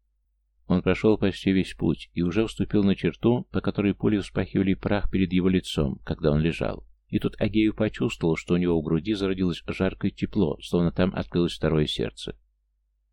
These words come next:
Он приостановился, как бы одолевая ветер, ударивший в него вдруг, потом опустился к земле и пополз по ней в тень танка. Добравшись до гусеницы, Агеев прилег там вниз лицом к примятым оробевшим былинкам и отдохнул.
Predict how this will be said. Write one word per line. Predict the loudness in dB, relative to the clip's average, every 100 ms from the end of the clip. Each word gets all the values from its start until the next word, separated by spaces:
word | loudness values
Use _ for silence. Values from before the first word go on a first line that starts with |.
| _ -10 2
Он | 4
приостановился, | 4 2 2 0 2 2 0 -4
как | -4 -2
бы | 0 2
одолевая | 4 4 4 4 4
ветер, | 2 2 0
ударивший | 0 0 0 0 0
в | 2
него | 4 4
вдруг, | 4 4 2 -4 -10
потом | -2 2 2
опустился | 2 -2 0 0 -2 -4
к | -4
земле | 0 2 0 -2 _ -6
и | -2
пополз | 0 2 2 2
по | 0
ней | -2 -2
в | 0
тень | 2 2
танка. | 0 -2 -4 -10 -16 _ _ _ _ _ _ _ _
Добравшись | -2 0 2 0 0 2
до | 2
гусеницы, | 2 0 0 0 0 0
Агеев | 0 2 0 2
прилег | 2 2 2
там | 0 2
вниз | 2 0 0
лицом | -2 0 2 2
к | 0
примятым | 0 2 2 0 0
оробевшим | 0 0 0 0 0
былинкам | 2 2 2 0 -4
и | -4
отдохнул. | -6 -4 -6 -6 -6 -8